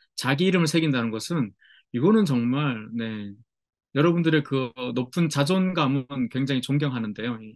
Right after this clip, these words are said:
일 번 선택하시면 그, 그럴 순 없죠. 자연 풍경도 안 돼요. 왜? 나폴레옹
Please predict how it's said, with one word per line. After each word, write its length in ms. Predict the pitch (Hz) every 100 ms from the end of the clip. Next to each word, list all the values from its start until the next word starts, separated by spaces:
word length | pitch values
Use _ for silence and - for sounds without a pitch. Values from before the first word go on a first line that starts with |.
| 113
일 140 | 131
번 120 | 131 127
선택하시면 440 | 117 113 - -
그, 160 | 139 135
그럴 200 | 151 196
순 160 | -
없죠. 360 | 113 - 120 110 _ _ _ _ _ _ _ _ _ _
자연 320 | - 139 185 196
풍경도 460 | 254 247 226 180
안 160 | 107 120
돼요. 260 | 135 113 110
왜? 320 | 147 131 101 _ _ _
나폴레옹 600 | 120 151 - 208 220 220